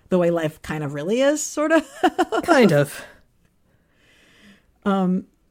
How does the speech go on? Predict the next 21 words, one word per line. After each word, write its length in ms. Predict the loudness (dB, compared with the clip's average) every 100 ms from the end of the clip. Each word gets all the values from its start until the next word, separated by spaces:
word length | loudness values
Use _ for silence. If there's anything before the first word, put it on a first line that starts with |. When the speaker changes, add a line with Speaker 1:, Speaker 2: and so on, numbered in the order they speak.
| _ -6
Speaker 1:
h-, 400 | -6 -6 -8 -4
how 180 | 2 2
did 160 | 2
you 80 | 0
get 160 | 2 2
that 160 | 2
idea? 280 | 2 2 2
That's 260 | 2 0 -4
fucking 540 | -10 -8 0 0 0
brilliant. 720 | -2 -2 -2 -2 -6 -8 -12 -14 _ _ _ _
Speaker 2:
So, 500 | -6 0 2 2 2 -6 _ _ _ 2
as 200 | 2 2
soon 380 | -4 -4 -2
as 480 | 0 0 -4 -10 -14 -18 _ _ _ _ _ _
Kurt 420 | -4 0 0 0 _ _ -6
pitched 240 | -4 -2
me 80 | 0
the 120 | 0
idea, 240 | -2 -4
which 220 | -8 -8 -6
was 240 | -6